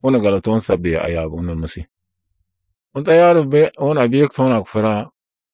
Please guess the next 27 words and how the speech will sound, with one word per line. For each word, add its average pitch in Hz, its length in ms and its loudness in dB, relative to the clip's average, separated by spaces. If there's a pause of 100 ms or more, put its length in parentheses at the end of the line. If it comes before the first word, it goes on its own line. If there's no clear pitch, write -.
(280)
ووير 120 760 4
ضرب. 113 380 4 (680)
ضرب 120 300 2
دايب 107 300 2
هي 104 220 0
هنا. 95 480 -4 (840)
أيدي. 90 340 -2 (1040)
أنت 170 160 0
يا 151 180 2
ريسوك 143 420 2
نقال 127 320 4
كواسيبا. 101 800 -2 (680)
أون 123 100 -2
بريوك 120 320 2
ضرب 95 360 0
إيه 82 180 -8
هاي. 85 300 -12 (480)
عندي. 87 420 -4 (480)
أيدي. 80 240 -8 (840)
أون 180 100 0
يا 170 120 4
ريسوك 143 340 2
نقال 143 280 2
كواسيبا 110 580 0
دي. 120 380 -4 (480)
أون 165 160 0
هاشي. 139 560 0